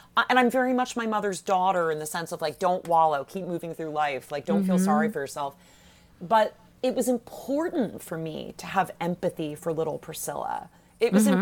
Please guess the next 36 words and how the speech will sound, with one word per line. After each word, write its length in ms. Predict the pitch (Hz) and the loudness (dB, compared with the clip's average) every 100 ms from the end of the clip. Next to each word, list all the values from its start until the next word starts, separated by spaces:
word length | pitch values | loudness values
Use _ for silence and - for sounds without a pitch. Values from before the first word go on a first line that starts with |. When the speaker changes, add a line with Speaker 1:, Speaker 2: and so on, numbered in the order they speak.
| 269 | 2
Speaker 1:
important 420 | 269 277 277 240 | 2 2 2 2
for 80 | 220 | 0
me 120 | 202 | 0
Speaker 2:
mm-hmm. 40 | |
Speaker 1:
to 80 | 185 | -2
look 320 | 165 170 185 | -2 -2 -2
at 80 | 208 | -4
that 180 | 190 170 | -8 -6
little 200 | 160 160 | -6 -8
face 680 | 160 170 151 151 - - - | -8 -12 -10 -12 -14 -14 -8
and 160 | 180 175 | -6 -4
see 640 | - - 190 185 180 170 - - - _ _ - _ 202 | -4 -2 2 2 2 0 -6 -20 -20 _ _ -20 _ -4
the 480 | 170 202 196 196 - | 0 2 2 0 -4
happiness 680 | - 226 240 240 202 170 - | -4 2 2 4 0 -2 -4
and 120 | 175 | -6
the 60 | 165 | -6
peace 500 | - - 254 285 - | -10 0 0 2 0
in 100 | 226 | -2
that 220 | 160 156 | -2 -4
face 340 | - 165 160 - | -6 -4 -4 -8
snuggled 500 | - 196 170 180 165 | -6 2 2 4 2
up 120 | 156 | 0
with 80 | 165 | -4
my 100 | 165 | -4
father. 300 | 165 156 156 | 2 2 2
In 180 | 196 190 | 2 0
the 180 | 185 - | 0 4
actual 340 | 208 - 202 | 4 2 -4
picture, 360 | 180 226 - 180 | -4 -6 -4 -2
my 140 | 160 - | -2 0
arms 400 | 185 190 185 175 | 0 0 -2 0
are 60 | |
around 200 | 165 156 | 0 -2
my 100 | 156 147 | -6 -4
father's 420 | 156 147 151 160 | -2 -2 -4 -6
neck. 520 | 147 135 80 - | -6 -6 -8 -12